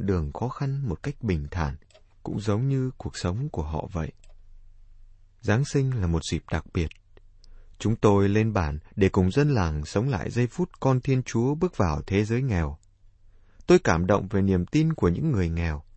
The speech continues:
Và cũng qua họ, tôi khám phá ra hình ảnh của một Thiên Chúa vốn giàu sang phú quý nhưng đã tự ý trở nên nghèo khó vì anh em, để lấy cái nghèo của mình mà làm cho anh em trở nên giàu có. Ngay cả chính nơi tận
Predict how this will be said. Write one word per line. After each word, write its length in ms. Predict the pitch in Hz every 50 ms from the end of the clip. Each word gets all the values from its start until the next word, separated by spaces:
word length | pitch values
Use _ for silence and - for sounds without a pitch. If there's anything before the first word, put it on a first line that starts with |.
| - _ - - - - - - - - - - _ - - -
Và 260 | - 82 78 71 73 -
cũng 140 | 117 110
qua 180 | - - 143 139
họ, 260 | 131 110 87 80 - - - - - - -
tôi 100 | - 117
khám 260 | 113 - 107 107 127
phá 200 | 131 - 127 127
ra 160 | 139 147 139 139
hình 260 | 139 131 117 98 -
ảnh 240 | 92 92 82 80 78
của 120 | - 90
một 240 | 87 85 82 80 - _
Thiên 220 | - 139 139 143
Chúa 340 | - - - 117 123 139 180 - _ - - -
vốn 160 | - 120 143 160
giàu 260 | - 139 98 80 78
sang 240 | - - 135 139 139
phú 240 | - - 131 135 -
quý 280 | - 127 120 123 151 190 - _ - - -
nhưng 160 | - 110 104 92
đã 120 | 104 -
tự 200 | - - 104 - -
ý 260 | 101 101 104 123 147 -
trở 160 | - 98 82
nên 260 | 87 107 135 139 135
nghèo 240 | 113 98 85 78 73
khó 360 | 69 - - 87 85 104 131 139 -
vì 140 | - 80 73
anh 180 | 80 101 110
em, 280 | 110 113 117 117 120 120 - _ _ - - -
để 140 | - 104 101
lấy 180 | 92 101 113 127
cái 200 | - 135 151 175
nghèo 260 | 165 131 101 92 80
của 180 | - - 90
mình 260 | 82 87 95 92 82 76 - - - - - -
mà 120 | 92 87
làm 320 | 85 85 82 78 76 76
cho 140 | 71 - 120
anh 180 | 123 131 131 127
em 160 | 131 131 131 127
trở 140 | - - 85
nên 320 | 73 76 92 117 123 120
giàu 280 | 101 98 82 73 69 67 -
có. 280 | - 82 80 101 131 147 - - - - - - - - - - - _ _ - - - - - - _ - - - - - - - - - - -
Ngay 160 | - 101 101
cả 320 | 95 - 92 78 73 73 -
chính 240 | - - 98 117 139
nơi 160 | 143 139 135
tận 160 | 131 - -